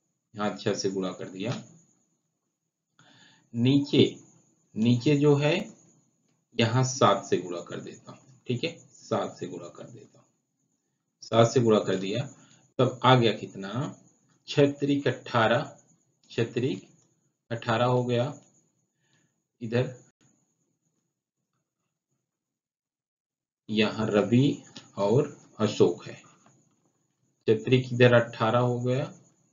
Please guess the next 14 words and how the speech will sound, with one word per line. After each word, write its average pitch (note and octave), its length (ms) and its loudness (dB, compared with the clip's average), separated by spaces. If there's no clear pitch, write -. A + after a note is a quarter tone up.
इधर A2+ 240 -2
छह A#2 200 -2
सत्ते A2+ 260 -2
बयालीस G2+ 540 0
हो - 80 -12
गया, - 240 -18
right। E3+ 340 -4
अब A#2+ 180 0
नीचे A#2+ 380 0
अशोक C3+ 440 2
और C3+ 180 -2
प्रकाश C3+ 540 -4
का D3+ 100 -6
है, D#3 220 -10